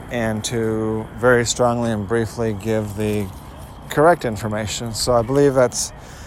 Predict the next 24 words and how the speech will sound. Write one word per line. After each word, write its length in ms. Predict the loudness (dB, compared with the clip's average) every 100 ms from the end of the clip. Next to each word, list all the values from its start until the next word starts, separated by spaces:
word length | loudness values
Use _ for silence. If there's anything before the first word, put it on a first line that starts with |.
| -6
whether 220 | 0 2 2
it's 160 | 0
Yelp 500 | 4 8 8 8 4
or 240 | 2 2 2
a 80 |
hater 580 | 0 0 0 2 2 0
on 200 | 0 -4
Facebook, 760 | 0 2 2 2 4 6 6 6 6 6 2 -4 -2 0 -2 -2 -10 -8 -2 0 4
um, 640 | 4 4 4 2 2 0 -4 -4 -8 -6 -4 -2 0 0
a 40 | 0
hater 600 | 2 2 4 4 4 2
somewhere 400 | -2 0 4 6
else, 640 | 8 6 4 -2 -4 -4 -2
a, 120 | -2 0 0 0 0 0 0 2 4 8
a 140 | 8
critic 400 | 8 6 4 4
who 320 | 4 6 8
is 400 | 10 10 8 4 2 4 4 4 0 2 4 6 6 6
wrong 500 | 8 8 8 4 2
or 200 | 0 0
who 240 | -2 -4
crosses 520 | 0 2 2 2 2
the 80 | 2
line. 580 | 2 0 0 -2 -2